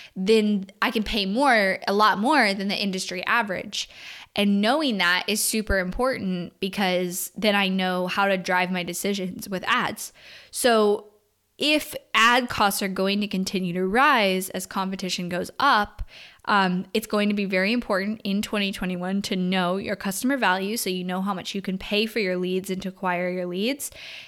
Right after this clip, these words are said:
and the average life cycle of that lead, and how long do they sit on your list before buying, because that should drive your marketing strategy.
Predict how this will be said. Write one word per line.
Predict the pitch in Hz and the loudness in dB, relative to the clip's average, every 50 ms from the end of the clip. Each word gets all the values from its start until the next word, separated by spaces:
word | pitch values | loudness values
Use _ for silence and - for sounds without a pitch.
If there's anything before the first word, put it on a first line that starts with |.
| _ _ - | _ _ -2
and | 240 247 233 220 220 214 | 2 4 4 4 4 2
the | 208 - - - | 0 -4 -4 -2
average | - 202 190 196 202 202 196 196 185 190 | 0 2 2 2 2 0 0 0 -2 -4
life | 175 175 185 190 196 190 190 | -2 0 0 0 0 -2 -4
cycle | - - 185 175 180 175 156 143 - - _ - | -4 -2 -2 -2 -2 -4 -6 -8 -8 -8 _ -4
of | - 220 233 233 220 202 | 0 0 0 0 0 0
that | 190 175 165 - - | 2 2 0 0 -4
lead, | 180 180 180 175 175 175 175 - - - - - - _ - | -6 -6 -6 -6 -8 -8 -10 -12 -14 -20 -20 -20 -20 _ -4
and | - 190 185 180 180 175 175 | -2 0 0 0 0 -2 -4
how | 175 180 208 226 202 202 202 196 202 208 | -6 -2 2 4 4 6 6 4 2 0
long | - 185 185 185 185 185 185 185 185 185 185 _ _ _ _ _ _ - 208 - | 0 -2 0 0 0 0 0 -2 -4 -6 -8 _ _ _ _ _ _ -18 -14 -4
do | - 220 202 | -2 0 2
they | 190 185 190 | 2 0 0
sit | 185 - - 180 | -2 -4 -6 -6
on | 185 180 175 | -6 -6 -6
your | 175 175 175 | -6 -8 -8
list | 175 170 170 - - | -8 -8 -10 -10 -12
before | - 170 - 180 175 170 | -14 -10 -8 -8 -8 -6
buying, | - 196 214 226 220 208 190 185 | -2 0 2 2 2 2 0 -2
because | 175 - 190 185 180 - | -4 -4 -4 -6 -4 -4
that | 190 185 - | -4 -4 -4
should | - - - 202 185 | -4 -6 -6 -6 -6
drive | 170 - 185 180 170 165 170 170 | -6 -6 -4 -4 -4 -4 -4 -6
your | 180 180 | -8 -8
marketing | 175 170 156 - - - 185 175 175 | -8 -8 -10 -10 -10 -12 -10 -10 -10
strategy. | 180 - - 180 170 175 170 - - - - 233 _ | -10 -8 -6 -6 -6 -6 -8 -10 -10 -12 -12 -14 _